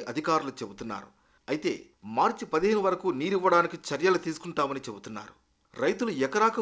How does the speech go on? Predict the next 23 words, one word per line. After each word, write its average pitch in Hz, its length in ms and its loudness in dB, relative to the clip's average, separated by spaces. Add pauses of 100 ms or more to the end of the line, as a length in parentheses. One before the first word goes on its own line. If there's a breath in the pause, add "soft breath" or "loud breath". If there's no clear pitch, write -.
ముప్పై 202 320 -2
వేల 214 180 6
వరకు 175 220 0 (140)
పెట్టుబడి 160 420 0
పెట్టి - 280 -6 (300)
రబీలో 160 360 2 (180)
వరి, 165 220 2 (280)
ఆరుతడి 190 380 2
పంటలు 156 320 0 (120)
సాగు 127 280 -4
చేశారు. 101 380 -10 (360)
కడప 156 220 4 (100)
జిల్లాలో 151 300 4 (300)
బ్రహ్మసాగరం 165 760 0
ప్రాజెక్టుకు 131 520 -4 (280)
రోజుకు 220 320 2 (120)
నాలుగు 196 280 2
వేల 185 240 6
క్యూసెక్కుల 175 440 -4 (120)
చొప్పున 123 320 -6 (340)
వెలుగోడు 185 400 6
రిజర్వాయర్ 170 520 4
నుంచి 165 180 -8